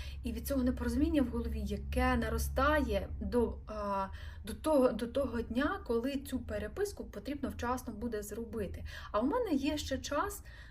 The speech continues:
я можу це зараз здійснити. І така розмова сама з собою п'ять хвилин, а після чого я собі говорю, після чого ти приступаєш до дії.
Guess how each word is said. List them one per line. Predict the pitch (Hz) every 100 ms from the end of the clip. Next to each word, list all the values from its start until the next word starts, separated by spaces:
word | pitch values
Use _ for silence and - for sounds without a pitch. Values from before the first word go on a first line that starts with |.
| -
я | - 254
можу | 247 294 269
це | 247 254
зараз | 240 254 220 180 190 - - - -
здійснити. | 208 220 240 214 180 - - - - - - - - -
І | 269 226 180 -
така | 214 349
розмова | 453 403 294 294 247
сама | 240 208 247
з | 302
собою | - 202 202 190
п'ять | 180 220 311 415
хвилин, | - 208 185 190 254 - - - - - -
а | 226 214
після | 214 226 247
чого | 294 370
я | 311 294
собі | 254 262
говорю, | 240 208 196 190 -
після | - -
чого | 202 294 311
ти | 254 - 311 -
приступаєш | 262 277 277 254 240 254 254 247 226
до | 226
дії. | 180 185 175 180